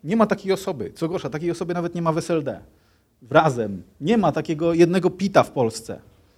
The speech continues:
który by wysłał więcej, bo stwierdziłby, że państwo wie lepiej, co, co, co, co zrobić z tymi pieniędzmi. E, co najwyżej jakiś tam, nie wiem, jeden Szumilewicz czy drugi może, y, y, on parę lat temu protestował przeciwko tym odpisom jednoprocentowym na organizację pożytku publicznego, bo mówił, że to jest okradanie państwa.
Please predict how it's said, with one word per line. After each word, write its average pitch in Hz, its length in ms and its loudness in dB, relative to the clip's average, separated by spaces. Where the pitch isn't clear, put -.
który 143 160 -6
by 143 100 0
wysłał 156 280 2
więcej, 156 320 -2
bo 135 100 -8
stwierdziłby, 127 420 -8
że 127 100 -6
państwo 127 280 -10
wie 117 120 -6
lepiej, 113 220 -8
co, 104 260 -12
co, - 260 -14
co, 110 220 -14
co 113 180 -14
zrobić 107 240 -10
z - 60 -18
tymi 104 140 -14
pieniędzmi. 98 380 -14
E, 127 180 -6
co - 200 4
najwyżej 190 320 6
jakiś 151 160 0
tam, 156 140 4
nie 165 120 2
wiem, 147 120 4
jeden 151 180 4
Szumilewicz 147 500 4
czy 147 80 -4
drugi 139 260 -2
może, 131 300 2
y, 127 680 -6
y, - 60 -14
on 131 140 -2
parę 135 160 4
lat 131 160 4
temu 131 160 -2
protestował 127 460 -4
przeciwko 127 380 -10
tym 127 140 -6
odpisom 123 440 -4
jednoprocentowym 117 720 -4
na 120 120 -4
organizację 120 500 -4
pożytku 131 320 -6
publicznego, 131 480 -4
bo 131 60 0
mówił, 127 180 -2
że 123 80 -8
to 131 80 -4
jest 120 100 -10
okradanie 107 360 -8
państwa. - 440 -14